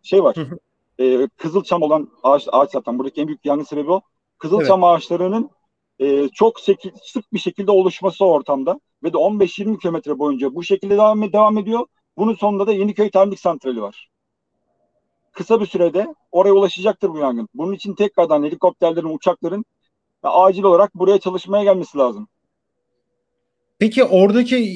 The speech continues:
Speaker 2: yerel halk ne diyor, ne düşünüyor? Yani bu kadar söndürülebilir, enge-, yani biz böyle konuşuyoruz. Tabii ki de bunun,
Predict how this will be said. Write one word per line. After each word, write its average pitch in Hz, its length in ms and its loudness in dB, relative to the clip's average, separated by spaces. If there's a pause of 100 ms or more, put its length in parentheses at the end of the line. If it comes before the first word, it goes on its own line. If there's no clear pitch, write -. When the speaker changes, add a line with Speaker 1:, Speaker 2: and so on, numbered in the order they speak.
Speaker 2:
yerel 180 440 2
halk 247 300 0
ne 202 280 0
diyor, 214 280 2
ne 190 160 -2
düşünüyor? 214 480 -2
Yani 190 400 -2
bu 185 80 -12
kadar 208 500 -2
söndürülebilir, 190 920 -2
enge-, 165 380 -8
yani 165 280 -4
biz 175 200 -10
böyle 202 220 0
konuşuyoruz. 208 600 -4
Tabii 202 200 -2
ki - 120 -18
de 202 160 -2
bunun, 190 260 0